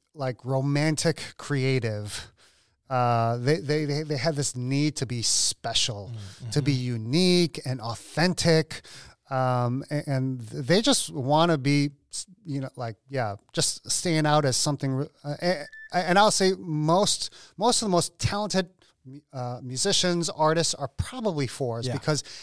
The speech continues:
Speaker 1: they feel really deeply.
Speaker 2: Yeah.
Speaker 1: Um, they feel the highs really high. <laughs> They feel the lows
Speaker 2: Yep.
Speaker 1: really low.
Speaker 2: Yep.
Speaker 1: And so, and their core, uh, fear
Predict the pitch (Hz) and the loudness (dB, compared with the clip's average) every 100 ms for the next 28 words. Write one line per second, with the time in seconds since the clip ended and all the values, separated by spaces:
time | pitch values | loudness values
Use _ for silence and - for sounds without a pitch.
0 | - 175 175 - - - 254 247 196 143 | -8 0 0 -2 -10 -4 -2 4 4 2
1 | 127 127 170 202 214 202 202 190 143 - | -2 -8 -8 -2 0 2 2 0 -4 -2
2 | 139 - 117 107 104 113 95 - _ _ | -2 -2 -8 -10 -12 -12 -12 -16 _ _
3 | - 139 135 147 147 - 196 208 170 - | -4 0 2 2 2 2 4 4 4 0
4 | - 175 185 180 143 170 185 143 165 208 | 0 2 4 2 2 0 0 0 0 0
5 | 160 - 170 - 170 - 196 135 156 180 | 0 0 -4 -2 -6 -4 -6 -2 0 0
6 | - 131 113 117 156 180 180 233 240 107 | -2 -6 -6 -2 -2 -2 -4 -4 -4 -6
7 | - 139 _ - - - 156 147 180 175 | -6 -10 _ -20 -20 -10 -4 4 6 6
8 | 175 160 165 170 - - 208 226 208 - | 4 0 4 4 2 2 6 6 6 0
9 | - - - - - 233 226 139 | -8 -16 -14 -8 -4 0 2 4